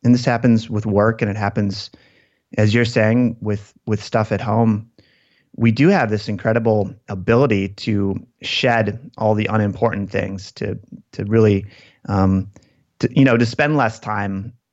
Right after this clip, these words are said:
in those mindless automatic ways and more time on the thing that we need to do, the thing that's really pressing. One of the things we read about in this book is about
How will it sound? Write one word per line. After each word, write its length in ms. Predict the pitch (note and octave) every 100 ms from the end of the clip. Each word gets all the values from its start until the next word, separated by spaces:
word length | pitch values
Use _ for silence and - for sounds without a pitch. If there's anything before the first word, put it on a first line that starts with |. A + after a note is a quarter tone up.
| _ -
in 240 | - G#2
those 220 | G2 G2
mindless 680 | G#2 G#2 A2+ G2+ F#2+ F#2 - _ _ _ _ -
automatic 560 | A2 G#2+ A2+ C#3+ C3+
ways 360 | G#2 F#2+ F#2 F#2
and 120 | G#2
more 180 | A2+ E3+
time 280 | D#3+ B2+ A2+
on 140 | A2
the 100 | G#2
thing 260 | G#2 A#2 A2+
that 200 | G#2 G2+
we 160 | G#2
need 220 | G#2 A#2 A#2
to 80 |
do, 200 | A2 C3+ - B2
the 100 | G#2+
thing 180 | A2
that's 200 | G#2 F#2
really 140 | G2+ G2
pressing. 520 | G2 A2 - G#2 G#2+ _ _ -
One 360 | A2+ A#2 D3
of 60 | C#3+
the 100 | A#2+
things 220 | B2 A2
we 60 | A2
read 180 | A2+ A2+
about 280 | G#2 - -
in 100 | G2+
this 160 | F#2+
book 340 | - D3+ D3 - _ _ -
is 160 | A2 A2+
about 420 | A2+ G#2+ -